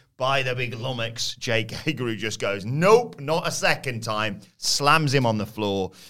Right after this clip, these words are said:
uh, and in the ring, Garcia takes the official. As Reynolds comes off the, uh, ropes, he gets clonked with Floyd the Bat and, uh, gets put in the Scorpion Deathlock for the submission victory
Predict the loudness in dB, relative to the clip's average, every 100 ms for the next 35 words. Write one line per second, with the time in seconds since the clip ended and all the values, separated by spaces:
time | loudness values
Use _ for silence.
0 | _ -6 -4 -2 -4 -8 -8 -6 -4 2
1 | 2 2 0 -2 -2 -4 -2 -4 -4 -8
2 | -10 -8 -10 -10 -12 -14 -14 -12 -6 -4
3 | -4 -6 -8 -6 -6 -8 -8 -10 -6 -8
4 | -6 -8 -8 -12 -18 -18 -10 -10 -12 _
5 | _ _ -18 -6 -4 -4 -8 -12 -14 -8
6 | -8 -6 -8 -4 -4 -4 -12 _ _ -16
7 | -12 -8 -6 -8 -8 -10 -8 -12 -14 _
8 | _ -8 -8 -8 -4 -4 0 2 0 0
9 | -2 -2 -2 -4 -4 -8 -8 -12 -10 -8
10 | -8 -8 -6 -6 -4 -6 -8 -10 -8 -8